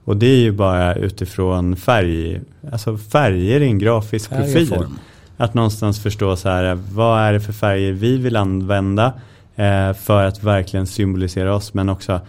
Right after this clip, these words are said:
Speaker 1: vad är det för färger våra, eh, kollegor i branschen använder för att också förstå hur vi kan sticka ut. Eh, sen har vi ju själva sett ibland att det, det är en utmaning, för när man sticker ut så kan det finnas,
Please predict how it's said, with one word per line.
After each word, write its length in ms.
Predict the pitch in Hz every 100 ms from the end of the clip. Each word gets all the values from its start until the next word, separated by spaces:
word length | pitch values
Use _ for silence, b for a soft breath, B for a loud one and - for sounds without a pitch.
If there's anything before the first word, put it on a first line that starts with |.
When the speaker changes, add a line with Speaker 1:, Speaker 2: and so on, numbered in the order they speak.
| B B -
Speaker 1:
vad 280 | 101 101 98
är 100 | 95
det 80 |
för 120 | 90 101
färger 360 | - 98 92
våra, 340 | 90 90 90 87 b b _ _
eh, 480 | 90 90 87 95 -
kollegor 420 | - 104 98 95
i 60 | 92
branschen 500 | 95 123 143 - 123
använder 460 | 107 95 92 98 104
för 140 | 107
att 140 | 101
också 260 | 98 - 92
förstå 320 | 92 - 92
hur 100 | 92
vi 140 | 90 90
kan 300 | 92 87 87 B B B
sticka 520 | - - 104 107 104
ut. 560 | 147 135 87 - - - b b b b b
Eh, 480 | 101 98 95 95 95
sen 200 | 98 120
har 80 | 143
vi 100 | 135
ju 100 | 101
själva 360 | 104 92 98 127
sett 280 | 104 104
ibland 340 | 92 92 87 87
att 120 | 87
det, 220 | 90 90 90 - _ _
det 240 | - 95
är 80 | 92
en 220 | 92 92
utmaning, 920 | 92 90 104 92 - 120 135 101 87 85
för 180 | 92
när 180 | 90 90
man 300 | 92 92 87 B B B
sticker 500 | - - 113 - 127
ut 320 | 98 87 101
så 500 | - 95 90 87 90 90 b b b - _
kan 180 | - 113
det 80 | 104
finnas, 580 | 104 98 92 90 -